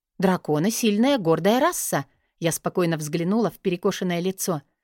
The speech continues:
"Но ты настойчиво пытаешься доказать, что тухлые яйца бывают не только куриными".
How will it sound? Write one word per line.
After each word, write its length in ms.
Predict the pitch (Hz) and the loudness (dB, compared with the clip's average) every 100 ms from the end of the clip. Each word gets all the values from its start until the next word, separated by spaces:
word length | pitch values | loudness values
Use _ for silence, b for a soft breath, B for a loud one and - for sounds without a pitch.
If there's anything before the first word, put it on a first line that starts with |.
| _ - | _ -2
"Но 100 | 185 | 0
ты 120 | 185 | 2
настойчиво 600 | 170 160 - 170 160 190 | 2 0 0 -2 -2 -2
пытаешься 500 | 190 185 175 180 - | -2 0 0 0 -2
доказать, 540 | 165 160 160 156 185 - _ _ | -4 0 0 0 -2 -6 _ _
что 220 | - - 190 | -16 -4 -2
тухлые 440 | - 302 240 190 | -2 -4 0 0
яйца 360 | 170 170 143 165 | 2 0 0 -4
бывают 460 | 156 180 190 - | -2 0 -2 -2
не 100 | 254 | -4
только 320 | - 427 220 | 2 0 0
куриными". 580 | 151 202 240 160 143 139 | 0 2 4 2 0 -4